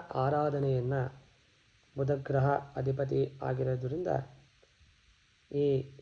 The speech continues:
ಮಿಥುನ ರಾಶಿಯವರು ವಿಷ್ಣುವಿನ ಆರಾಧನೆ, ವಿಷ್ಣು ಸಹಸ್ರನಾಮ ಪಾರಾಯಣ ಮಾಡೋದ್ರಿಂದ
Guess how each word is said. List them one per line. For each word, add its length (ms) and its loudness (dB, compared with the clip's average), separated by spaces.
ಮಿಥುನ 260 2
ರಾಶಿಯವರು 640 2
ವಿಷ್ಣುವಿನ 420 0
ಆರಾಧನೆ, 500 2
ವಿಷ್ಣು 360 0
ಸಹಸ್ರನಾಮ 720 0
ಪಾರಾಯಣ 480 -2
ಮಾಡೋದ್ರಿಂದ 680 -6